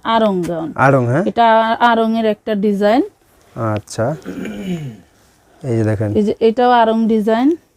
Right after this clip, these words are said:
Speaker 2: চমৎকার, দেখেন কয়েকটা পার্ট, এগুলো কি ব-, একদম নতুন কালেকশন, আড়ং, হ্যাঁ?
Speaker 1: ছয়শো পঞ্চাশ, এটা কটন।
Speaker 2: ছয়শো পঞ্চাশ, কটনের ভিতরে, হ্যাঁ?
Speaker 1: এটা কটন।
Speaker 2: আচ্ছা, আচ্ছা, ওকে।
Speaker 1: এই যে, ছয়শো পঞ্চাশ আড়ং ডিজাইন।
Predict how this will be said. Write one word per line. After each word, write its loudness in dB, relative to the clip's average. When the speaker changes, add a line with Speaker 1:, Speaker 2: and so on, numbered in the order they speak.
Speaker 2:
চমৎকার, 0
দেখেন 2
কয়েকটা 2
পার্ট, 4
এগুলো 0
কি -2
ব-, 2
একদম 6
নতুন 2
কালেকশন, 0
আড়ং, 2
হ্যাঁ? 4
Speaker 1:
ছয়শো 2
পঞ্চাশ, 0
এটা 2
কটন। 4
Speaker 2:
ছয়শো 4
পঞ্চাশ, -4
কটনের -2
ভিতরে, 0
হ্যাঁ? 0
Speaker 1:
এটা 0
কটন। -4
Speaker 2:
আচ্ছা, -8
আচ্ছা, -10
ওকে। -6
Speaker 1:
এই -2
যে, -10
ছয়শো 0
পঞ্চাশ -4
আড়ং -4
ডিজাইন। -10